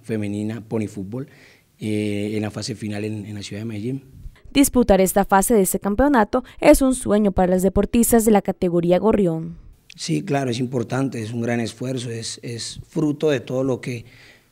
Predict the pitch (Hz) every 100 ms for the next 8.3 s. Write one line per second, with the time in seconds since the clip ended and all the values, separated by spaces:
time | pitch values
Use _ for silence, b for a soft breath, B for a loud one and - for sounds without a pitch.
0 | _ 143 143 135 120 117 135 127 113 120
1 | 120 120 123 120 123 123 143 160 b b
2 | b b _ _ - 139 117 117 113 117
3 | 123 120 113 95 - - 120 120 110 110
4 | 120 127 123 110 117 110 117 120 120 127
5 | 113 107 120 127 123 107 107 107 107 123
6 | 113 113 104 120 120 123 123 123 117 107
7 | 131 147 147 123 101 - 98 - 117 113
8 | 123 127 -